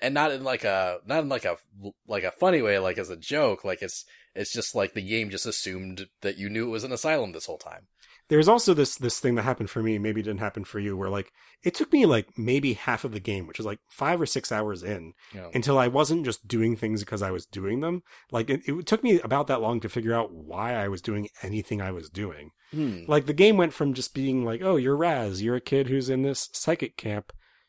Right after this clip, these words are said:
Speaker 2: and you're trying to learn more about psychic abilities," to you're saving all of your friends' brains.
Speaker 1: Right.
Speaker 2: And, like, that line was never so, there was never very clearly delineated.
Speaker 1: Yeah.
Speaker 2: You're just, like, doing things, and then eventually one of the things you do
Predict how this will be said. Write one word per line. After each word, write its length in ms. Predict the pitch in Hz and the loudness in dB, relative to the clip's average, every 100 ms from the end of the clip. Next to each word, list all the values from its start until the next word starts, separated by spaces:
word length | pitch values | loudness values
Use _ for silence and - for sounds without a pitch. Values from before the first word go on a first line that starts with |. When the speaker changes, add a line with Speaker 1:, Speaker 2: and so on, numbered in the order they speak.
| _ _ - | _ _ 0
Speaker 2:
and 240 | 117 113 | 2 4
you're 100 | 113 | 2
trying 220 | 107 120 123 | 0 2 2
to 80 | |
learn 180 | 120 117 | 4 4
more 140 | 113 117 | 4 2
about 220 | 117 107 | 0 -2
psychic 260 | 117 110 | -4 -2
abilities," 540 | 113 107 127 110 101 98 | -2 0 2 0 -2 -4
to 140 | - | -2
you're 160 | 113 110 | 0 0
saving 420 | - 110 110 113 | 0 0 2 2
all 200 | 101 101 | 0 0
of 100 | 107 | -2
your 160 | 104 98 | -2 -4
friends' 460 | - 113 98 98 - | -4 -6 -4 -4 -6
brains. 640 | - 95 110 202 220 - - - - | -10 -4 -2 -2 -4 -8 -14 -20 -18
Speaker 1:
Right. 160 | - - | -2 2
Speaker 2:
And, 80 | 143 | 4
like, 220 | 143 120 | 4 2
that 260 | 135 151 151 | 2 4 2
line 540 | 117 117 123 147 156 | 2 2 2 2 0
was 180 | 131 110 | 0 -2
never 260 | 123 120 131 | 0 0 0
so, 340 | - 127 127 | -2 -2 -2
there 160 | 131 131 | 0 0
was 160 | 117 | 2
never 240 | 143 185 156 | 0 0 2
very 220 | 135 120 | 2 0
clearly 580 | - 117 120 117 104 - _ _ - | -2 -2 0 2 0 -4 _ _ -6
delineated. 720 | 131 117 120 113 90 76 90 | 0 2 2 2 -2 -8 -10
Speaker 1:
Yeah. 460 | 127 113 87 85 85 | -2 0 0 -2 -2
Speaker 2:
You're 120 | 139 | 2
just, 100 | 165 | 6
like, 240 | 196 156 113 | 6 4 4
doing 300 | 139 160 131 | 8 10 8
things, 320 | 117 110 120 | 2 0 -2
and 80 | 123 | -2
then 120 | 127 117 | 0 0
eventually 420 | 107 131 127 110 | 2 0 2 0
one 200 | 107 117 | 0 0
of 40 | |
the 60 | 120 | 0
things 240 | - 120 101 | 0 -2 -2
you 80 | |
do 460 | 92 135 139 104 98 | -2 4 4 4 0